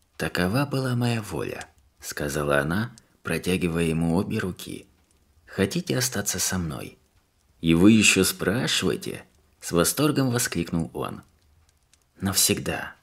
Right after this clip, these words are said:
"Навсегда!" крикнул Рингвуд. "Навеки!"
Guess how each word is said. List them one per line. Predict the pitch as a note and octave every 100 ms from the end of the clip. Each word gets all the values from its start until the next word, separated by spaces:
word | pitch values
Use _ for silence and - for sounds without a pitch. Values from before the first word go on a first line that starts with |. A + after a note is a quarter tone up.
| _ _ _ _ _ _ _ -
"Навсегда!" | F2+ F#2+ F#2+ G#2 F#2 F2 A#2 C3+ G2+ - - _ _ - F2+
крикнул | F2+ - E2+
Рингвуд. | E2+ D2+ C#2+ A1+ - - _ _ _ -
"Навеки!" | F2+ G2+ G2+ F#2+ B2+ C3 - -